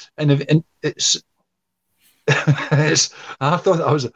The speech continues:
a cracking description. It's like he thinks his opponent's got a knife and he just won't get close to him. So, but I mean, the, the central defence, I thought, uh, played quite well, got us out. You know, s-, they got behind us a few times, and as we've already said, McGregor saved us.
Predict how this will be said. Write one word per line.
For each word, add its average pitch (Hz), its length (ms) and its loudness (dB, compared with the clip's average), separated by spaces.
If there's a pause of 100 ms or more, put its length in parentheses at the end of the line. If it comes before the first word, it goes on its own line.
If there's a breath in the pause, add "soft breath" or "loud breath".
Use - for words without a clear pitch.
(300 loud breath)
a 135 80 -14
cracking 160 400 -2
description. 156 560 -6
It's 143 120 -2
like 143 240 2
he 143 220 -8
thinks 190 320 0
his 147 140 0
opponent's 127 460 2
got 110 180 -2
a - 20 -10
knife 165 320 -4
and 156 80 -4
he 127 60 -2
just 143 260 -4
won't 143 180 2
get 139 200 0
close 190 300 0
to 311 100 -2
him. 175 80 -6 (880)
So, 147 480 4 (220)
but 170 180 0
I - 20 2
mean, 180 200 2
the, 151 280 -2
the 156 80 -4
central 175 380 0
defence, 151 440 0
I 139 120 2
thought, 127 340 -2 (100)
uh, 120 360 6
played 120 260 -2
quite 113 220 2
well, 113 240 2
got 110 240 4
us 110 100 0
out. 113 240 4
You 123 120 -8
know, 110 80 -4
s-, - 200 -2 (480 loud breath)
they 175 180 4
got 139 220 2
behind 120 320 -2
us 117 80 2
a 135 80 6
few 120 200 -2
times, 113 320 0
and 120 120 4
as 117 160 -2
we've 123 120 -8
already 139 300 2
said, 110 300 2
McGregor 110 460 0
saved 104 340 -6
us. - 240 -2